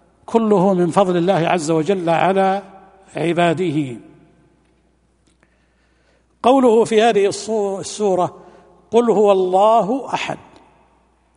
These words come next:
أحد أي لا ثاني له فهو واحد، ولا شبيه له ولا نظير.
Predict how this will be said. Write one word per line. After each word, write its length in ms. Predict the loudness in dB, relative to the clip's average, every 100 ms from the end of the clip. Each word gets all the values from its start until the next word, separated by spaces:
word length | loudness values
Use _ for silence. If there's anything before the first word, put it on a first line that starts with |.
| _ _ _ _ _ _ -4
أحد 260 | -2 0 -4 -6 -20 -20 _ _ _ _ _ _ _ _ _ _ _ -2
أي 320 | 0 0 -4 -10 -20 -20 _ _ _ _ -20 -20 -16
لا 320 | -2 2 2
ثاني 580 | 2 2 2 2 2 2
له 340 | 2 0 -2 -6 -18 -20 -20 _
فهو 340 | 0 2 2
واحد، 260 | 0 -2 -8 -20 -20 -20 _ -20 -20 _ _ _ _ _ _ _ -2
ولا 380 | 2 4 4 2
شبيه 560 | 0 -2 0 0 2
له 460 | 2 0 2 0 -2 -8 -20 -4
ولا 300 | 0 2 2
نظير. 320 | -2 -6 -12